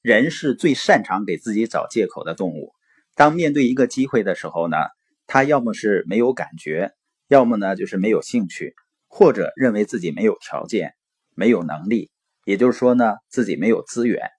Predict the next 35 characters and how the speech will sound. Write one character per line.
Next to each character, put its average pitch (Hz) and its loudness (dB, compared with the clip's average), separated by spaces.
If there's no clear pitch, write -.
实 - 2
际 190 0
上， 131 4
你 156 -2
只 98 -8
需 - -2
要 165 6
知 151 -2
道 131 2
你 87 -8
究 143 2
竟 139 0
要 147 4
的 104 -6
是 147 0
什 82 -18
么， 78 -8
而 117 2
这 190 4
件 147 2
事 147 -2
情 104 -4
呢， 107 2
能 98 0
不 170 -2
能 120 -2
帮 156 0
助 160 -2
你 87 -6
实 - -6
现 90 0
你 92 -4
想 73 -10
要 87 -2
的。 - -4